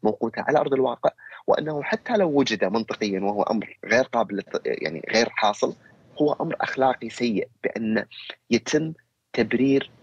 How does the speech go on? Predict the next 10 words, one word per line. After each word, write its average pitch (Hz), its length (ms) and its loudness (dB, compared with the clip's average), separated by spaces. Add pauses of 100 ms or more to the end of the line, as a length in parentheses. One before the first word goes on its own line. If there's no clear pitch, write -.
(120)
مفهوم 120 300 2
التعذيب 110 440 0
لنا، 110 260 0 (280)
أن 113 120 4
نصفق - 680 -2 (160)
لعملية 107 600 2
التعذيب، 101 480 2 (280)
وأن - 200 -2
نكون 147 440 2
جزءا 110 440 2